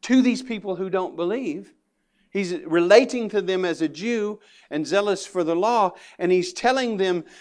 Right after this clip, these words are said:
that this Messiah who they think is false, just like he did, and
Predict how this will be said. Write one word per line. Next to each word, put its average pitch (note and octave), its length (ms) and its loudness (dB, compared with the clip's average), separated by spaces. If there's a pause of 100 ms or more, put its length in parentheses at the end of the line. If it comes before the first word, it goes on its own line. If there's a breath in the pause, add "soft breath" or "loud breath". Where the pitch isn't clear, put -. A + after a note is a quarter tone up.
(140 loud breath)
that F3+ 300 4
this G#3 240 4
Messiah G#3 680 4
who F#3+ 160 0
they G#3+ 240 4
think A3+ 300 -4
is E3 180 -2
false, A#3 440 6
just A#3 300 2
like F#3+ 220 4
he A#3+ 180 -4
did, F#3+ 220 2
and E3 160 -2